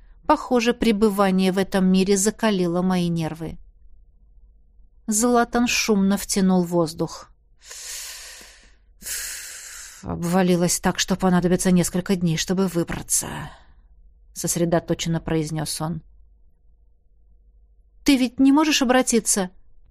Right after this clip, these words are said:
"Это опасно. Пещера обрушится, и ты окажешься под завалом.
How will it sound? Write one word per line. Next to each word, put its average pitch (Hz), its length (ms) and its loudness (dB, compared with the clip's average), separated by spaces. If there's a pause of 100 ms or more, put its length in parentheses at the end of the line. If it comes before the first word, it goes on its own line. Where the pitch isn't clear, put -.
"Это 180 340 4
опасно. 180 540 -2 (380)
Пещера 202 580 6
обрушится, 185 520 2
и 175 80 4
ты 190 120 0
окажешься 180 520 2
под 170 180 -2
завалом. 165 600 2